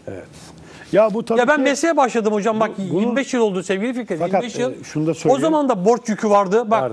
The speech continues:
Speaker 1: hala var. Ve
Speaker 2: Hala geldik bu borç
Speaker 1: bir şey
Speaker 2: yükü.
Speaker 1: daha söylemek istiyorum. E, gerek Real Madrid, gerek Barcelona geçen yıl, e, kar yaptılar. Yani şöyle kar yaptılar.
Speaker 2: Ya zarar yapmaları mümkün değil hocam.
Speaker 1: Ama çok az bir rakam vardı arada.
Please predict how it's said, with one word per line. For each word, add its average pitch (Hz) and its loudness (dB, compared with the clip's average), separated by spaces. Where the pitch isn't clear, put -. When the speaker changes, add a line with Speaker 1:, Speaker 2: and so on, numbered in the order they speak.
Speaker 1:
hala 139 -2
var. 170 0
Ve 139 2
Speaker 2:
Hala 330 4
geldik 302 0
bu 311 -4
borç 349 2
Speaker 1:
bir - -10
şey 202 2
Speaker 2:
yükü. 175 2
Speaker 1:
daha 165 2
söylemek 139 -2
istiyorum. 175 -6
E, 123 -4
gerek 135 -2
Real 160 2
Madrid, 165 -4
gerek 127 -2
Barcelona 135 -2
geçen 131 0
yıl, 175 -2
e, 123 -4
kar 202 4
yaptılar. - -6
Yani 135 -2
şöyle 156 0
kar 98 -8
yaptılar. 95 -6
Speaker 2:
Ya 196 -2
zarar 170 0
yapmaları 185 -2
mümkün 175 -4
değil 196 -4
hocam. 175 -4
Speaker 1:
Ama 165 0
çok 214 -2
az 240 0
bir 190 0
rakam 135 0
vardı 101 -6
arada. 85 -10